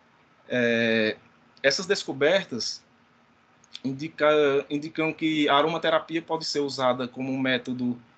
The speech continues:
é, complementar, seguro e eficaz para reduzir os sintomas da rinocinusite. Re-, é, Remberg e colaboradores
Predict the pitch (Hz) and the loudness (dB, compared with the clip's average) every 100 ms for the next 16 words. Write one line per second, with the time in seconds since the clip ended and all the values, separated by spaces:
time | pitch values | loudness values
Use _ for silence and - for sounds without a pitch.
0 | _ _ _ _ 120 110 113 135 147 156 | _ _ _ _ -2 -2 -2 0 0 2
1 | 160 131 139 214 - - 160 135 143 170 | 0 2 2 0 -6 -8 -8 -6 -6 -6
2 | 196 151 151 - - 143 131 143 165 - | -6 -4 -4 -6 -8 -2 0 0 0 -2
3 | - _ _ _ _ _ 143 151 156 160 | -4 _ _ _ _ _ 2 2 0 -2
4 | 143 151 - - 143 151 147 147 151 170 | -4 -6 -8 -6 -6 -2 -2 -2 -8 -10
5 | 185 131 120 - - - _ _ _ _ | -10 -4 -4 -2 -6 -10 _ _ _ _
6 | _ _ _ _ _ _ _ _ _ _ | _ _ _ _ _ _ _ _ _ _
7 | - _ _ 123 147 170 151 139 135 127 | -20 _ _ -8 -4 -2 0 2 4 2
8 | 113 - _ _ _ 151 147 160 180 190 | 0 -8 _ _ _ -4 4 4 4 -2
9 | 185 - 160 160 151 139 135 123 123 156 | -8 -8 -6 0 2 2 2 2 0 -2
10 | 147 117 - - | -2 -4 -8 -10